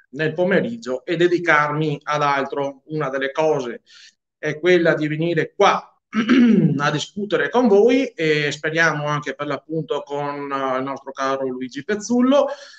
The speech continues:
per cercare di chiarire quella che è un po' la situazione e, eh,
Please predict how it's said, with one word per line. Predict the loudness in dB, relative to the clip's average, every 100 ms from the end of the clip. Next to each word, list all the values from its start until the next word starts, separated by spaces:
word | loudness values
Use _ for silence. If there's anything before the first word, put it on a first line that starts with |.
| -20 _
per | 2 2
cercare | 2 2 4 4 4
di | 2
chiarire | 2 4 4 2 0
quella | 0 2 2 0
che | 0 0
è | 2 0
un | -6 -6
po' | -2 0 0 0 0
la | -2
situazione | -4 -8 -6 -2 4 4 6 2 0 _ _ _ _
e, | 2 4 4
eh, | 4 4 4 4 4 4 2 0 -4 -12 -16 -18 -20 -20 -20